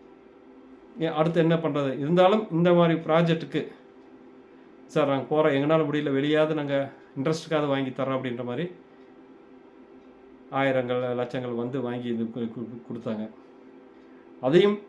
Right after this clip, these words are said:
நம்ம முறைப்படி ஒவ்வொரு டைம் போகும்போது குறைஞ்சது ரெண்டு லட்ச ரூபாலேருந்து மூணு லட்சம், நாலு லட்சம் செலவினங்கள் செஞ்சு அங்க போய் உட்காந்து ஒவ்வொரு முறையும் அந்த பேச்சுவார்த்தை நடத்திட்டு வர்றோம். ஏன்னா, உங்களுக்கே தெரியும், துபாயோட சட்டதிட்டங்கள் வந்து மிக கடுமையானவை.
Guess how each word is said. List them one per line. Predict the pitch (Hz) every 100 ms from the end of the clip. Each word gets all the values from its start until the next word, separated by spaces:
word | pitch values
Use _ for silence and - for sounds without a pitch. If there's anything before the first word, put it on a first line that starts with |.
| -
நம்ம | 160 151 147
முறைப்படி | 147 143 151 151
ஒவ்வொரு | 143 143 139
டைம் | 147 143
போகும்போது | 139 135 139
குறைஞ்சது | 147 139 135 135 139 139 - - - - - -
ரெண்டு | 135 131
லட்ச | 131 127 127
ரூபாலேருந்து | 131 127 120
மூணு | 120 127 123
லட்சம், | 120 131
நாலு | 123 120
லட்சம் | 117 139 143 139 _ _ _ _ _ _ _ -
செலவினங்கள் | 131 139 135 127 117
செஞ்சு | 131 139 143
அங்க | 127 120
போய் | 135 127 117
உட்காந்து | 123
ஒவ்வொரு | 127 120 131
முறையும் | 120 127 139 165 - _ _ _ _
அந்த | 131 123
பேச்சுவார்த்தை | 143 139 135 127 123
நடத்திட்டு | 120 123 117 113
வர்றோம். | 110 113 - _ _ _ _ _ _
ஏன்னா, | 143 165
உங்களுக்கே | 151 156 160
தெரியும், | 151 143 135 - _ _ _ _ _ _
துபாயோட | 143 151 151 143 135 131
சட்டதிட்டங்கள் | 160 143 139 139 131
வந்து | 127 180 175 _
மிக | 135 160
கடுமையானவை. | 180 170 156 151 135 123 113